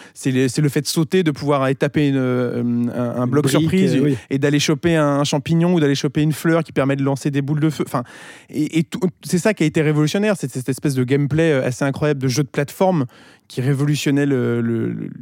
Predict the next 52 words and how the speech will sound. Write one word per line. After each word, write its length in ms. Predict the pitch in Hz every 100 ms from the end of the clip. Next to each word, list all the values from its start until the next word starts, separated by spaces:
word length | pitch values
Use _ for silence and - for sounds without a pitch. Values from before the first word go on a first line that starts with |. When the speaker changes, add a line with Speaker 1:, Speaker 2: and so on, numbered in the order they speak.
| -
Speaker 1:
les 60 |
jeux 140 | 110 113
vidéo 260 | 120 143
avec, 180 | 135 117
sur 180 | - 123
la, 280 | 113 113 110
sur 160 | -
la 140 | 120 110
première, 380 | - 120 123 117
euh, 200 | 110 110
sur 140 | -
la 100 | 110
première 360 | 107 120 113 131
nes. 120 | 185 - - - - - _ _ _ _ _ -
Aujourd'hui, 420 | 127 131 127 156
Mario 400 | 147 135 147 147
est 60 |
un 100 | 123
personnage, 560 | 120 123 - 135 143 127
euh, 400 | 123 117 117 117
multi-, 440 | 117 131 117 - 123
j'allais 100 | 127
dire 140 | 139
multiplateforme. 760 | 147 - 156 160 - 160 139 117 127 -
Nintendo 460 | 139 135 147 156 147
a 60 |
aujourd'hui 280 | 135 135 135
a 60 | 131
tendance 260 | 143 143
à 40 | 131
plutôt 320 | - 160 180
revenir 480 | 151 160 160 160 143
exclusivement 460 | 147 - 156 147
sur 120 | 147 135
la 120 | 131
Switch 260 | - 147
et 60 | 139
à 80 | 123
délaisser, 340 | 120 123 -
euh, 220 | 135 123 107
ils 100 | 110
avaient 140 | 107
tenté 320 | 104 117 127
un 140 | 117 110
pas 100 | 120
de 60 |
côté 220 | 123 110
avec 120 | 127 123
les 160 | 110
jeux 140 | 107 120
sur, 240 | - 107
euh, 100 | 104